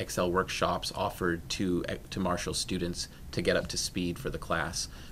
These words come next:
But by taking courses, I was able to learn, uh, V lookups, uh, just general functionality of what data, what they can do, as well as things like Crystal Ball and Solver,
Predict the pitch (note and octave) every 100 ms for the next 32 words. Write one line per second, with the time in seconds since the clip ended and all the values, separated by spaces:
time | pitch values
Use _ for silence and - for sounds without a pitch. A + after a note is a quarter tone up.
0 | - G2+ - F#2+ B2 - G2 F#2 - G#2
1 | - F2+ E2+ F2 F2+ F2+ F#2 F2 - -
2 | F2 F2 C#2+ F2+ F2+ F2 F2 - - -
3 | - - F2+ - F#2+ F#2 F2+ F2+ - F#2
4 | - - - - - - E2 - - -
5 | - F2+ - - F#2+ F#2 F2+ F2 - F2+
6 | F2 F2+ F2+ F2+ E2 - - F#2+ F2+ -
7 | - - - G#2+ F2+ - F#2 F2+ - F2
8 | F#2+ F#2 F#2 F2 F2+ F2+ F#2 F#2 A2 A#2
9 | - - - - - F#2 G2+ G2 F#2+ F2+
10 | F2 - F#2 E2 - - F2 G2 F2+ F2+
11 | F2+ F2 E2 - F2+ F2+ F#2 F#2